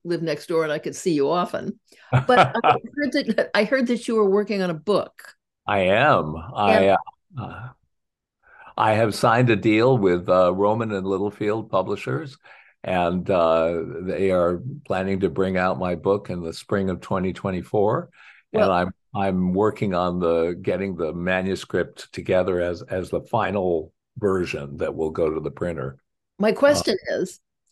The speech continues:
Speaker 1: what is, what is this book focusing on? I mean, there, there are so many aspects of your life that I know about that mark your life as really singular
Speaker 2: <laughs> Yeah.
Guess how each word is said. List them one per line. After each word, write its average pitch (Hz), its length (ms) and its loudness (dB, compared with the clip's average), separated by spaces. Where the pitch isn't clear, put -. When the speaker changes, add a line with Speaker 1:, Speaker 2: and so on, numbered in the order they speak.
Speaker 1:
what 254 240 4
is, 277 240 0
what 269 160 4
is 277 140 0
this 262 140 0
book 247 200 2
focusing 247 480 0
on? 196 140 2
I 196 40 2
mean, 202 300 0
there, 220 300 2
there 220 200 0
are 202 60 2
so 254 400 -8
many 269 320 0
aspects 214 520 -4
of 175 100 0
your 202 180 0
life 190 460 0
that 202 160 2
I 247 160 2
know 233 220 2
about 165 460 -2
that 190 180 2
mark 220 300 0
your 220 140 0
life 196 300 0
as 160 240 -6
really 214 300 -2
singular 185 880 -2
Speaker 2:
<laughs> - 140 -20
Yeah. 123 120 2